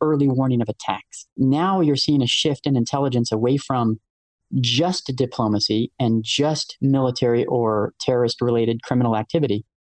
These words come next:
Um, you're also seeing a shift towards academics and corporate espionage, where, like, take China. When you can influence trade negotiations, that is a, a massive power play for a country economically.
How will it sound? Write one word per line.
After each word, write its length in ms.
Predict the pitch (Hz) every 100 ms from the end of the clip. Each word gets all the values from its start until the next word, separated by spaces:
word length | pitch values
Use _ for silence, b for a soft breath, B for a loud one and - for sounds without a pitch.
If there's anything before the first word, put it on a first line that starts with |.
| _ _ -
Um, 220 | 131 127
you're 180 | 139 139
also 180 | 185 220
seeing 260 | - 180
a 60 | 131
shift 360 | - 151 143 -
towards 280 | 139 131 123
academics 680 | 143 135 120 175 - - - _ _
and 320 | 131 120 117
corporate 400 | - 190 190 131
espionage, 500 | 117 - 113 101 76 - _
where, 380 | - 135 127 -
like, 140 | 135 127
take 220 | 156 151
China. 420 | - 160 139 90 - -
When 220 | 151 156
you 100 | 202
can 160 | 196
influence 680 | 160 175 170 175 139 123 - -
trade 340 | - 180 175
negotiations, 840 | 139 120 110 110 101 107 110 135 - _ -
that 200 | 147 165
is 100 | 139
a, 60 |
a 160 | - 131
massive 640 | 123 131 143 160 - 135
power 240 | - 143 139
play 240 | - 120
for 160 | 113 120
a 60 |
country 340 | - 127 127 113
economically. 580 | 101 110 110 110 -